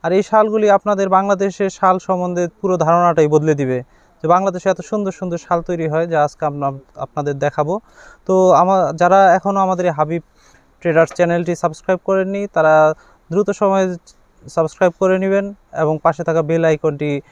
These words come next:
on করবেন, যাতে করে আমাদের ভিডিওগুলি দ্রুত সময়ের মধ্যে আপনাদের কাছে পৌঁছে যায়। বাড়িয়ে চলুন আমরা আমাদের ভিডিওর মূল অংশে চলে যাই। ভিডিও আমরা আজকে প্রথমে যে শালটা দেখাচ্ছি, এটা হচ্ছে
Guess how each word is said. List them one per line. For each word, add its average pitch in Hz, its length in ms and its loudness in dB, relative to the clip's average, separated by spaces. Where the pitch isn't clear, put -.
on 165 160 0
করবেন, 131 480 -2
যাতে 165 220 -2
করে 180 180 0
আমাদের 170 340 0
ভিডিওগুলি 160 520 -2
দ্রুত 180 460 -6
সময়ের 156 340 -4
মধ্যে 147 180 -4
আপনাদের 143 360 -4
কাছে 139 220 -10
পৌঁছে 139 320 -6
যায়। 120 200 -6
বাড়িয়ে 190 240 2
চলুন 185 340 -4
আমরা 160 300 -2
আমাদের 151 320 0
ভিডিওর 156 540 0
মূল 156 240 -4
অংশে 160 260 -4
চলে 156 240 -2
যাই। 185 200 -2
ভিডিও 196 300 -4
আমরা 190 540 2
আজকে 196 240 -2
প্রথমে 226 400 2
যে 220 140 4
শালটা 196 360 2
দেখাচ্ছি, 180 560 0
এটা 180 280 -2
হচ্ছে 180 480 -2